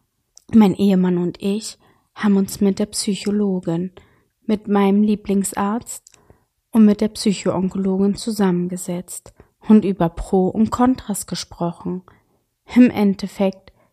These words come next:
bestritten wir unseren eigenen Weg und lassen die Kinder an der Krankheit teilhaben. Schließlich ist sie seit mittlerweile fünf Jahren zu meinem Leben geworden.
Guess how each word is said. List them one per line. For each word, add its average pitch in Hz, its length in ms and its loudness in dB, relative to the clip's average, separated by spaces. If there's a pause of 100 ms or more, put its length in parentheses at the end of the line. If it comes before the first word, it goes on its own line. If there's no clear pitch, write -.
bestritten 190 680 -2
wir 190 320 0
unseren 202 380 0
eigenen 180 600 -2
Weg 180 360 -6 (440)
und 202 180 2
lassen 196 300 0
die 190 100 -6
Kinder 190 560 -2
an 202 120 0
der 196 80 0
Krankheit 190 540 -4
teilhaben. 175 880 -4 (420)
Schließlich 208 880 0 (120)
ist - 280 -2
sie 208 120 0
seit 185 300 -2
mittlerweile 185 600 2
fünf - 520 0
Jahren 185 580 -2
zu - 220 -2
meinem 208 240 6
Leben 190 360 2
geworden. 180 680 -6